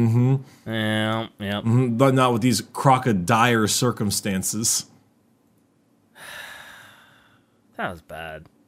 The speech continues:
Speaker 1: It was
Speaker 2: Even,
Speaker 1: bad.
Speaker 2: even
Speaker 1: This
Speaker 2: for me, that's like, I mean, and my puns are not good. My jokes,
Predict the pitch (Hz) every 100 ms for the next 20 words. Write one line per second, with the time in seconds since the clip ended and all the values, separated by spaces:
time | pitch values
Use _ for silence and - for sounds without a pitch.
0 | _ 139 151 170 185 247 87 80 78 78
1 | _ 196 233 339 - 180 120 107 131 120
2 | 98 104 107 123 107 98 95 - 107 147
3 | 147 165 233 320 311 - 117 101 95 92
4 | 82 82 82 85 98 - 226 101 104 85
5 | -